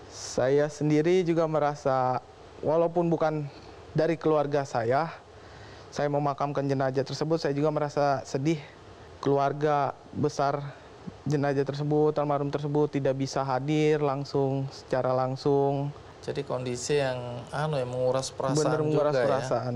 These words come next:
Speaker 1: betul.
Speaker 2: Karena kasihan, kan,
Speaker 1: Iya.
Speaker 2: kita memakamkan seseorang yang kayaknya sendirian, sepi.
Speaker 1: Iya.
Speaker 2: Keluarganya nggak ada yang hadir, nggak bisa hadir, dan memang nggak dibolehkan hadir.
Speaker 1: Iya.
Speaker 2: Nah, kembali ke rencana hidupmu ke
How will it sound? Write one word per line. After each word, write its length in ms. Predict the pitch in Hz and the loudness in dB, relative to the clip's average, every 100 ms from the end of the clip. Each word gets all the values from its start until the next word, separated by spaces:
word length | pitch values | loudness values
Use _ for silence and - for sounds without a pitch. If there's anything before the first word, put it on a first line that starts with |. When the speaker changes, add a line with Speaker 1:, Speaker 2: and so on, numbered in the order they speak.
| 123 | -4
Speaker 1:
betul. 200 | 147 147 143 - | -4 -8 -10 -8
Speaker 2:
Karena 200 | 135 135 | -6 -2
kasihan, 440 | 139 131 - 147 135 | -2 -2 0 0 0
kan, 140 | 131 143 135 | -2 -2 0
Speaker 1:
Iya. 180 | 135 131 | 0 0
Speaker 2:
kita 560 | 135 135 135 135 131 127 | -4 -2 0 0 0 -2
memakamkan 720 | 131 127 131 131 127 147 143 | -4 -2 -2 -2 -2 -2 -2
seseorang 640 | 131 135 123 127 139 151 | -2 0 0 2 0 -2
yang 200 | 135 131 127 | -2 -4 -6
kayaknya 320 | - 120 127 143 | -4 -2 -2 -6
sendirian, 720 | 135 127 123 127 127 131 131 131 | -6 -6 -4 -2 -2 0 -2 -4
sepi. 640 | 135 - 131 127 123 131 135 | -6 -6 -4 -4 -4 -6 -2
Speaker 1:
Iya. 320 | 131 131 135 - - | 0 0 -2 -10 -4
Speaker 2:
Keluarganya 560 | 117 120 131 127 135 | -2 0 -2 -2 -2
nggak 140 | 127 120 | 0 0
ada 80 | 123 | 0
yang 140 | 117 | -2
hadir, 720 | 127 127 131 127 123 123 123 127 - - - - - - | -2 -2 -2 -4 -2 -2 -4 -6 -8 -16 -18 -20 -20 -8
nggak 180 | 117 107 | -4 -4
bisa 240 | 120 120 123 | -4 -2 -2
hadir, 720 | 131 135 135 131 127 127 127 123 | -2 -4 -4 -4 -2 -2 -2 -2
dan 160 | 117 | -2
memang 240 | 123 127 123 | -2 -2 -2
nggak 160 | 107 | -4
dibolehkan 480 | 117 120 120 120 120 | -2 0 0 -2 -2
hadir. 640 | 131 135 131 127 123 127 | -2 -2 -2 -4 -2 -2
Speaker 1:
Iya. 140 | 135 139 - - - - - - - - - | -2 -6 -10 -20 -20 -20 -20 -20 -20 -20 -8
Speaker 2:
Nah, 220 | 135 120 | -4 -4
kembali 420 | - 151 156 180 196 | -4 -2 0 -2 -2
ke 160 | 165 156 156 156 156 - | 0 2 2 0 -2 -4
rencana 480 | 156 160 156 156 | -4 -2 -2 -2
hidupmu 400 | 143 160 156 170 | -2 -4 -2 -4
ke 100 | 165 | -2